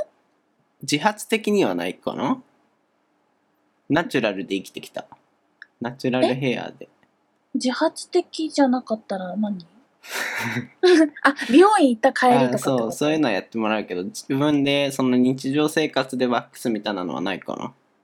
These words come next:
Speaker 2: え？そうなんだ。
Speaker 1: うん、つけた方がいいよとか言われたけど、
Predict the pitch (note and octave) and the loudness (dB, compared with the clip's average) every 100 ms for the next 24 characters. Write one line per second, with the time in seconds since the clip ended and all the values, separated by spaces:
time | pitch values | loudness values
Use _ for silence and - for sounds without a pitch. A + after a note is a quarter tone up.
0 | _ _ - F#4+ C#5+ E5+ _ _ _ - | _ _ -2 2 4 2 _ _ _ -4
1 | - D5 D5 D4 A3+ G3+ - G#2 F#2+ - | 2 4 6 4 2 -2 -4 -4 -6 -8
2 | - C3+ C#3 A#2+ G#2 G2+ A2 G#2 - - | -4 -2 -2 -2 -2 -2 0 -2 -4 -4
3 | G#2 A2 A2+ A2+ A2 E2 E2 - | -2 0 -2 -4 -6 -4 -6 -10